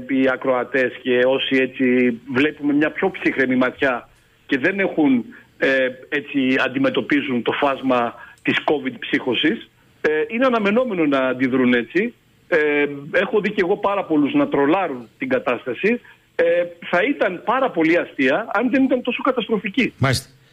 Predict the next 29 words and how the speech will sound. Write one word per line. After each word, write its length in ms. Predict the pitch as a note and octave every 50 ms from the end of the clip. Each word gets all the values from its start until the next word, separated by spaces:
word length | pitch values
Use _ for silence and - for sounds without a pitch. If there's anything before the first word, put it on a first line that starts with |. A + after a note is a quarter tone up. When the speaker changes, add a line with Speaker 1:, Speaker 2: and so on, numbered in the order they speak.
| _ _ -
Speaker 2:
Κυριάκος, 640 | - - D3+ D3 C#3+ F3+ F#3 F#3+ F#3 D3 B2 - -
κύριε 260 | - - F3+ F#3+ G3+
Φαρσαλινέ, 600 | E3 F#3 E3+ - - E3+ E3 E3 E3 F#3 G3+ G#3
λέει, 160 | G3 E3+ D#3
«Χθες 340 | C3 - - G3+ G3+ F#3 -
έδωσε 500 | G3+ G3+ G3+ G3 F#3+ E3 - D#3+ C#3 B2 - - - - - _ _ - -
<laughs> 520 | - G#3+ - - - - - - - - F#3+
ο 60 | F3
διευθυντής 580 | D#3 E3+ D#3 C#3 - D#3+ D#3+ D3 F#3 B3 G#3+
της 220 | - G#3 F#3+ - -
τα-, 200 | - G#3+ A3 G#3+ -
στην 320 | - - - D#3+ D3+ C#3
τάξη 360 | F3 G#3+ A3+ F#3 - - E3
της 160 | C#3 - -
αδερφής 520 | F#3 E3 D#3 D#3 D#3 C#3+ B2+ - G#3+ G#3+ F3
μου, 160 | E3+ D#3 D#3
όπως 300 | F3+ F3+ - F3+ - -
και 100 | - D#3
σε 140 | C#3+ - -
όλο 160 | A3+ B3 A3+ F3
το 100 | - E3
σχολείο, 640 | - - D#3 D3+ C#3 C3 C3+ C#3 D3 F3 F3+ F3 - - _ _ _ _ _ _ _ - - - -
σ-, 160 | - - - _ _ -
τηλέφωνο 720 | - F3 E3 F3+ G3 A#3 C4+ B3+ - G#3+ G#3 G3 G3 F3+
του 120 | C3+ F3+
Υπουργείου 720 | F3+ E3+ C3 - E3 C#3+ - D3+ E3+ G3 F#3 - B3+ A#3 - - - - - -
για 280 | C3 C3 D3 F#3+ G3
ψυχολογική 760 | C#3+ - - A3 G#3 F3 G#3 G#3+ G#3+ G#3 G#3 F#3+ G3+ F3+ D3+
υποστήριξη. 760 | C4+ A#3+ F3 B3 A3+ - C4 C#4+ C#4 C4 F3+ - - - -